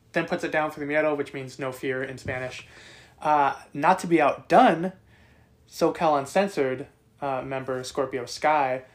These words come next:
starts to do a little jig, um, and have the chant, crowd chant S C U. So it's a little, like, back and forth of one-upsmanship between Scorpio and,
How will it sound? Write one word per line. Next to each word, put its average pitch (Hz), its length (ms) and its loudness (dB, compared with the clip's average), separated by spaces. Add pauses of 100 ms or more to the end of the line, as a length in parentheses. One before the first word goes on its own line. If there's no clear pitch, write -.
(140)
starts 135 340 -2
to 143 60 -10
do 131 160 0
a 131 40 -2
little 131 240 -2
jig, 127 420 -6 (360)
um, 131 460 -2 (200)
and 127 420 -6 (340)
have 135 180 -4
the 135 60 -10
chant, 139 300 -4 (100)
crowd 139 240 0
chant 139 260 -8
S 139 200 -4
C 139 100 -8
U. 135 180 -2
So 156 120 -4
it's 156 100 -4
a 202 40 0
little, 220 220 4
like, 151 220 4
back 143 240 4
and 147 120 -4
forth 139 400 -2
of 127 280 -6
one-upsmanship 139 720 -6
between 131 320 -8
Scorpio 135 800 -2
and, 127 420 -6